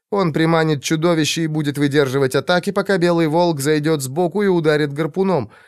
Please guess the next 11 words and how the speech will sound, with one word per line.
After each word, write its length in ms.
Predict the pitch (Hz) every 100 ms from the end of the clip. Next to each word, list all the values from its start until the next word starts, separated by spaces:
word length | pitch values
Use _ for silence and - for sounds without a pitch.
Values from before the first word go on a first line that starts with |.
| _ -
Вы 180 | 202 233
же 120 | 208
сможете 400 | 185 208 160 165
наблюдать 440 | 160 156 156 170
за 180 | 143 160
охотой 460 | 139 170 165 190 214
издали, 300 | 180 180 175
не 120 | 175
подвергаясь 720 | 175 156 165 151 160 147 -
никакому 480 | 160 156 165 160 170
риску». 460 | 175 139 - -